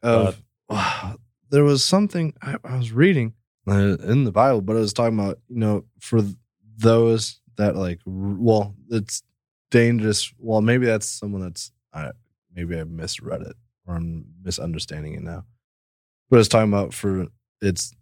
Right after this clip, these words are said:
terrible for someone to either ruin or dam-,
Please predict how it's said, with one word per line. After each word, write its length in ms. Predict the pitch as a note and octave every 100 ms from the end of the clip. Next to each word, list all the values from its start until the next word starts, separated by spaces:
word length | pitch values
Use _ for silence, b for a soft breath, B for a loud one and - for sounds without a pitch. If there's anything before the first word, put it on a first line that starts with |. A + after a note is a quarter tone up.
| _ _ _ -
terrible 520 | - A#2+ A#2 G2 G2
for 380 | - F#2+ F2+ F2 -
someone 480 | - G#2+ G2 F#2+ E2+
to 400 | - F2+ E2+ E2+ _ _ _ _ _
either 320 | A2 G#2 G2 E2
ruin 640 | F#2+ G2 G#2+ A2+ G#2 F#2+
or 100 | F2+
dam-, 540 | E2+ F#2+ F#2+ F2+ E2